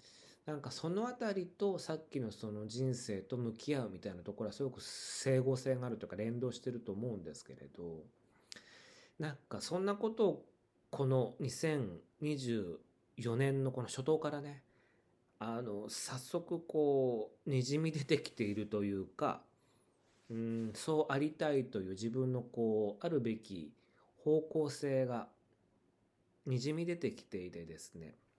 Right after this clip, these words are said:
うん、僕自身はすごくこう、えっと、満足感じゃないんですけど、すごく一月はすごくそういう意味では、あの、得るものの大きい、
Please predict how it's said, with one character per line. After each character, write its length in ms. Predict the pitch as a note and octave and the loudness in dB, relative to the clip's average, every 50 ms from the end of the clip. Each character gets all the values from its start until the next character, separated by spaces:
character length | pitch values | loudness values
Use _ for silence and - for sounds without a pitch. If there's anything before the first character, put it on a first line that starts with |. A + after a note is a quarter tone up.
| _ _ _ _ _ _ _ - - - - - - - - - - - - _ _ _ - | _ _ _ _ _ _ _ -20 -20 -20 -20 -20 -20 -20 -20 -20 -20 -20 -20 _ _ _ -6
う 40 | A#2+ | -4
ん、 360 | B2 B2 B2 A#2 A#2+ A#2+ A#2 | -2 -2 -2 -2 -2 -2 -2
僕 160 | A#2+ A#2+ - | -4 -2 -2
自 280 | E3+ E3 E3+ E3 - A#2+ | 0 0 0 -2 -2 -2
身 40 | G#2 | -4
は 60 | G2+ | -4
す 160 | - - B2+ | -6 -4 -2
ご 120 | C3+ C#3 | -2 -2
く 120 | A#2 - A2+ - | -2 -4 -8 -10
こ 600 | - - F#2 F#2 F2 F2 F2 E2+ E2 D#2+ D#2 D#2 | -8 -8 -6 -6 -6 -6 -6 -6 -6 -6 -8 -8
う、 40 | - | -8
え 80 | - F#2 | -10 -10
っ 20 | |
と、 160 | E2+ - F2 F2 E2+ E2+ E2 D#2+ E2 D#2+ E2 D#2+ D#2+ D#2+ D#2+ D#2 C#2+ B1+ A1+ - - - _ _ _ _ _ _ _ _ _ _ _ _ _ _ _ _ _ _ _ _ _ _ _ _ _ _ _ _ - | -10 -10 -10 -10 -8 -10 -10 -12 -14 -16 -16 -16 -14 -12 -12 -10 -10 -10 -12 -12 -16 -20 _ _ _ _ _ _ _ _ _ _ _ _ _ _ _ _ _ _ _ _ _ _ _ _ _ _ _ _ -12
満 220 | A2 G#2 G2+ A2 | -10 -8 -8 -2
足 180 | - D3+ E3 D#3+ | 0 0 0 2
感 140 | - A#2+ G2 | 0 -2 -2
じ 60 | - | -2
ゃ 40 | E2+ | -6
な 60 | F2+ | -6
い 40 | G#2+ | -8
ん 40 | G2+ | -8
で 60 | - | -8
す 60 | - | -8
け 80 | - F#2 | -10 -12
ど、 40 | |
す 100 | - - C#3+ | -6 -6 -4
ご 60 | B2+ | -2
く 60 | B2+ | -2
一 200 | A2 A2 - D#3+ | -2 -2 -2 -2
月 260 | D#3+ D3+ B2 - - | 0 0 -2 -2 -4
は 80 | A2+ - | -4 -6
す 100 | - - | -4 -6
ご 60 | C3 B2 | -6 -6
く 80 | - - | -6 -6
そ 160 | - C3+ C3 | -2 0 0
う 20 | |
い 40 | B2+ | 0
う 20 | B2+ | 0
意 20 | A#2+ | -2
味 80 | A2 | -4
で 120 | F#2+ F#2 F2 | -6 -6 -6
は、 240 | E2+ E2+ D#2+ D2+ - - - - _ _ _ _ _ _ _ _ _ _ _ | -6 -8 -10 -12 -16 -20 -20 -20 _ _ _ _ _ _ _ _ _ _ _
あ 180 | A2 G2 F#2+ F#2+ | -10 -10 -10 -8
の、 140 | F#2+ F2 E2+ F2 E2+ E2+ E2+ E2+ E2 E2 E2 D#2+ D#2+ E2 D#2+ D#2+ D#2+ D#2+ D2+ B1+ - - - _ _ _ _ _ _ _ _ _ _ _ _ _ _ _ _ _ _ _ _ _ _ | -10 -8 -8 -8 -8 -8 -8 -8 -8 -10 -10 -12 -12 -12 -12 -12 -12 -12 -12 -14 -16 -18 -20 _ _ _ _ _ _ _ _ _ _ _ _ _ _ _ _ _ _ _ _ _ _
得 120 | D#3 C3+ | 0 2
る 100 | C3 C3+ | 4 4
も 160 | B2 A2+ G#2+ G2+ | 2 2 0 -2
の 120 | G2 G2 | -4 -4
の 100 | G2 G2+ | -4 -6
大 300 | G2 - B2 B2+ C3 B2+ | -4 0 2 2 2 2
き 120 | - - - | 0 -4 -4
い、 200 | C3 G#2 F#2 | -4 -4 -4